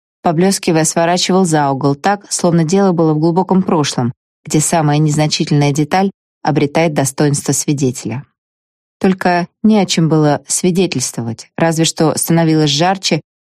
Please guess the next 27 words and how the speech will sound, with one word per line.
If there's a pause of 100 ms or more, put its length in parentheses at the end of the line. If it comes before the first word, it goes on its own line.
и
лиловые
тени
начинали
пальпировать
противоположный
тротуар. (1080)
И
вот
однажды
подруга
отвела
меня
в
музей,
где
висит
картина (300)
Пьера
де
Козимо,
которая
называется (180)
«Лесной
пожар». (960)
Длинная, (120)
горизонтальная,